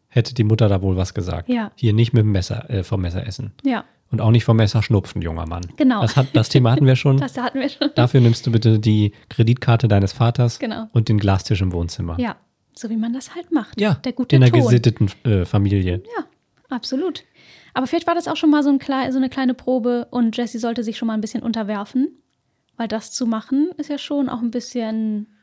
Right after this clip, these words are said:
Speaker 1: Wieso hat
Speaker 2: Respektschelle.
Speaker 1: Jessie da nicht drauf reagiert, auf das Zeug?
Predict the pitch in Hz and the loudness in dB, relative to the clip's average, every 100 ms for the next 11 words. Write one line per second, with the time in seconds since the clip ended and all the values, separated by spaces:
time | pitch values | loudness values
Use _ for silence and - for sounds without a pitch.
0 | _ _ _ _ _ _ - 147 151 143 | _ _ _ _ _ _ -4 0 4 4
1 | 147 - 196 - 123 127 127 110 110 107 | 2 -4 -8 0 2 2 2 2 2 0
2 | - 113 101 107 95 104 98 - 104 - | 0 -2 0 -2 -2 -2 -2 -4 -6 -6
3 | 101 - - _ _ _ - 131 120 147 | -6 -10 -18 _ _ _ -2 0 2 0